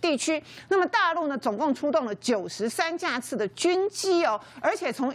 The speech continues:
一号到五号，总共加起来是一百五十架次。难道是这六国军演给了蔡英文讲话有底气，让他撑腰吗？觉得他可以大声吗？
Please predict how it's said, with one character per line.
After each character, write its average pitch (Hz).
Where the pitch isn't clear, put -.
一 381
号 370
到 -
五 233
号， 294
总 247
共 330
加 247
起 -
来 208
是 233
一 381
百 208
五 180
十 185
架 -
次。 -
难 285
道 453
是 370
这 392
六 381
国 285
军 392
演 202
给 214
了 190
蔡 381
英 339
文 247
讲 202
话 285
有 254
底 208
气， 311
让 311
他 330
撑 330
腰 370
吗？ 339
觉 247
得 247
他 311
可 320
以 -
大 311
声 302
吗？ 294